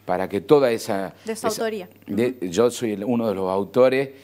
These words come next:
Speaker 1: y además porque hemos logrado una norma que va a ser el consenso de otras iniciativas parlamentarias, pero que además viene a darle la oportunidad a esa nueva pro-,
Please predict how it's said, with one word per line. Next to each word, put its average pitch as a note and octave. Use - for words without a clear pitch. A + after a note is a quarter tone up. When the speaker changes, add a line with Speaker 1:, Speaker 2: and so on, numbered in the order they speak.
Speaker 1:
y G2+
además B2+
porque A2+
hemos B2+
logrado B2
una G#2+
norma B2
que G#2
va G2
a F#2+
ser A#2
el F#2+
consenso C3+
de A#2
otras D#3
iniciativas A2+
parlamentarias, C#3+
pero C#3
que C#3+
además D#3+
viene C#3
a B2
darle C3+
la A2
oportunidad A2+
a G2+
esa B2
nueva A#2+
pro-, -